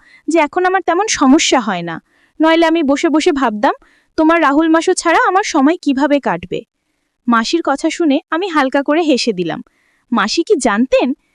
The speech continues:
যে আমার এই সাহায্যের পিছনে কি উদ্দেশ্য লুকিয়ে আছে? আমি তো সবসময় সুযোগের খোঁজে থাকতাম। মাসি সেই জুস খাওয়ার পর খুব গভীর ঘুমে পড়ে গেলেন এবং লাতের মতো আজকেও একটি কাজ করলাম।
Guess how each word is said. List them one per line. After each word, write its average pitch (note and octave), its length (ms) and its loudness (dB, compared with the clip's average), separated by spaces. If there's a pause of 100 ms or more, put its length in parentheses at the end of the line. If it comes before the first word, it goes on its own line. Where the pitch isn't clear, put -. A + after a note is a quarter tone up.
(180)
যে E4 140 0
আমার C4+ 320 2
এই F4+ 100 2
সাহায্যের C#4 500 -2
পিছনে E4 380 0
কি D4+ 200 0
উদ্দেশ্য D#4 480 0
লুকিয়ে D#4+ 340 0
আছে? E4 180 0 (680)
আমি G3+ 300 -4
তো - 80 2
সবসময় F4+ 520 -2
সুযোগের E4 520 0
খোঁজে D4+ 280 0
থাকতাম। F3+ 460 -6 (580)
মাসি A3+ 320 0
সেই A#4 220 2
জুস D4+ 300 2
খাওয়ার A4 260 2
পর C4+ 320 0 (260)
খুব G#4 220 0
গভীর C4 340 4
ঘুমে B3+ 240 2
পড়ে G3 260 -2
গেলেন E3 260 -4 (540)
এবং D#4+ 200 0
লাতের D4+ 420 0
মতো F4+ 320 2
আজকেও G4 520 0
একটি F#4 260 -2
কাজ G#3 240 -2
করলাম। E3+ 400 0